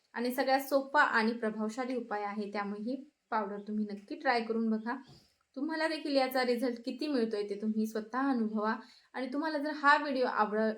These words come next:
आवडला तर, अ, नक्कीच आपल्या चॅनलला सबस्क्राईब करा आणि व्हिडिओला एक लाईक जरूर करा. तर, अ,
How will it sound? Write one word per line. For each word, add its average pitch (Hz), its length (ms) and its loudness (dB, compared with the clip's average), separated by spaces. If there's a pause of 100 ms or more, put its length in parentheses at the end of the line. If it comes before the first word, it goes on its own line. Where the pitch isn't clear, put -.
आवडला 220 500 2 (380)
तर, 226 140 -2
अ, 220 240 0 (100)
नक्कीच 240 680 -4
आपल्या 220 320 -2
चॅनलला 233 600 0
सबस्क्राईब 220 480 -4 (120)
करा 220 160 0
आणि 214 440 -8
व्हिडिओला 202 340 -6
एक 220 220 -8
लाईक 220 300 -2
जरूर 202 280 -4 (120)
करा. 247 160 -2 (520)
तर, 240 280 2
अ, 240 40 4